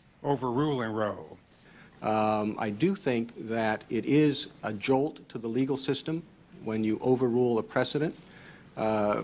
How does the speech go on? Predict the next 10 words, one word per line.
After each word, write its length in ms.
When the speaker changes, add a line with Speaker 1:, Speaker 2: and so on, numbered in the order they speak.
Speaker 2:
precedent 500
plays 320
an 80
important 520
role 360
in 220
promoting 500
stability 760
and 160
even-handedness. 920